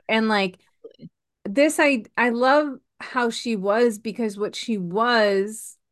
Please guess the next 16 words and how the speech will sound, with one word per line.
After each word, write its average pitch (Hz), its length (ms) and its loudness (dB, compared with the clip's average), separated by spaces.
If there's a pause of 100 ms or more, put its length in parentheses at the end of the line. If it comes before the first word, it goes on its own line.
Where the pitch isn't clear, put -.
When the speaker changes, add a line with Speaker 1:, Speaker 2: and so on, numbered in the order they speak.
(320)
Speaker 1:
and 196 400 -2
I 208 100 -4
guess 196 300 -2
didn't 202 400 -4
stop 196 580 0
being, 170 520 -4
she - 180 -8
just, 180 200 -4
like, 170 200 -4
was 175 160 -4
a 180 40 -2
little 175 220 -2
more 165 220 -4
loving 175 400 -2
about 160 320 -2
it, 160 260 -6